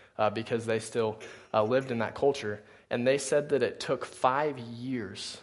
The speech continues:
for the father and the son to be in the same room again. They had to negotiate,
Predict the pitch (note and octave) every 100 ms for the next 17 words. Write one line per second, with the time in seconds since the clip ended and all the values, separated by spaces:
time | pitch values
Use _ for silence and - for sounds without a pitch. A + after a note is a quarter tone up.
0 | - _ _ - B2+ A2+ - C3 C3 B2+
1 | A#2+ A2 - A#2 A2 G#2+ G#2+ G#2+ G#2 -
2 | G#2+ G#2 G#2+ G#2+ G#2 G#2 A2 A#2 - _
3 | _ _ _ _ _ - C3 C#3 B2+ A2+
4 | A2+ B2+ B2+ - A#2 G#2+